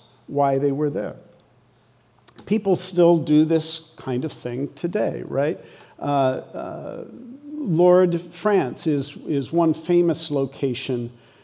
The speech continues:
uh, where people claim to receive healing. Uh, I was looking up some other sites of, of miraculous healing.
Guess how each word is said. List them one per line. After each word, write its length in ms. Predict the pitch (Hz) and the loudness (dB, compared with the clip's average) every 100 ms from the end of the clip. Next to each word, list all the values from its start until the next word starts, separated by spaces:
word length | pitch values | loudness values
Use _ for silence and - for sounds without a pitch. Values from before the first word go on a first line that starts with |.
| _ - | _ -12
uh, 160 | 127 | -10
where 200 | 123 139 | -2 0
people 760 | 131 170 160 151 139 123 - - | 0 0 0 2 0 0 -6 -20
claim 360 | - 170 165 156 | -6 2 6 6
to 120 | 151 | 4
receive 680 | 147 139 - - 139 127 123 - _ _ _ | -2 -4 -6 -2 0 0 -4 -12 _ _ _
healing. 520 | _ 165 160 127 110 - _ _ _ _ _ _ | _ 0 2 0 -8 -18 _ _ _ _ _ _
Uh, 140 | 135 131 | -10 -4
I 60 | 135 | -2
was 120 | 135 | 2
looking 320 | 165 170 151 | 2 4 4
up 140 | 151 | 4
some 200 | 151 147 | 2 2
other 220 | 143 156 175 | 4 4 2
sites 800 | - 156 156 196 - - - - | 4 6 6 4 -4 -16 -20 -8
of, 320 | 147 135 120 - | -2 -2 -4 -6
of 280 | 139 127 117 - - - | -4 -4 -4 -18 -20 -10
miraculous 640 | 151 143 147 147 143 135 | -2 0 0 0 -2 -2
healing. 580 | - 156 147 156 190 170 | -4 -2 0 0 -2 -4